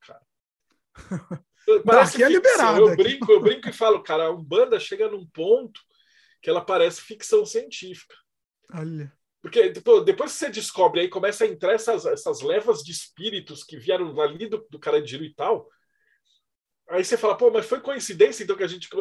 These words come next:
Speaker 1: que o Afonso conseguiu abrir justamente nesse lugar?" Ele tentou em três, quatro, outros cinco lugares, não deu certo, não alugaram, não conseguiu, né? E esse lugar, tchum, foi rapidinho.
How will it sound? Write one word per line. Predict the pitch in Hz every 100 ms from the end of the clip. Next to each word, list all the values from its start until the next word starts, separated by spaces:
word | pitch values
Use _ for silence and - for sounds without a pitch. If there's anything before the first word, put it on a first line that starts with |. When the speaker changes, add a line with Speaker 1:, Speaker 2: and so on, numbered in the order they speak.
| 143
Speaker 1:
que | - 156 - _ 127
o | 117
Afonso | - 160
conseguiu | - 160 147 180
abrir | 175 135 175 180 143
justamente | 113 175 247 214 202 185 170
nesse | 208 202
lugar?" | 151 180
Ele | 185
tentou | 196 180 220
em |
três, | 175 240 -
quatro, | 226 226 202
outros | 220 -
cinco | 220 226
lugares, | 190 214
não | 233
deu | 220 233
certo, | - 175 190 - 170
não | 175
alugaram, | 175 127 127 165 156 113 - _ _ _ _ 156
não | 165
conseguiu, | 185 185 - 170 175
né? | 208
E | 202 202
esse | 247 254
lugar, | 233 165 190 220 -
tchum, | 208 139
foi | - 160
rapidinho. | 160 190 233 127 131 98